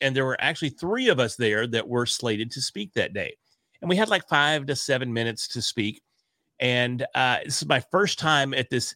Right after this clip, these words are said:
event with this organization, and I had no idea that after each of us spoke, the entire room of thirty, thirty-five people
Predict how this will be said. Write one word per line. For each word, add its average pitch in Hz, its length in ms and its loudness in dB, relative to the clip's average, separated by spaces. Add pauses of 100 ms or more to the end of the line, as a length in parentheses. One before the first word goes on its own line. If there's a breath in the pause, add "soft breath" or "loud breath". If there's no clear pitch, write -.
event 120 420 2 (280)
with 127 160 2
this 131 200 0
organization, 110 800 0
and 135 140 4
I 135 80 4
had 135 240 0
no 196 280 4
idea 117 560 2 (440 soft breath)
that 131 460 4
after 175 440 0
each 139 220 -2
of 107 160 2
us 101 180 -2
spoke, 110 680 -6 (400)
the 143 160 2
entire 185 480 0
room 127 320 4
of 123 160 2
thirty, 143 520 4
thirty-five 131 680 2
people 123 460 0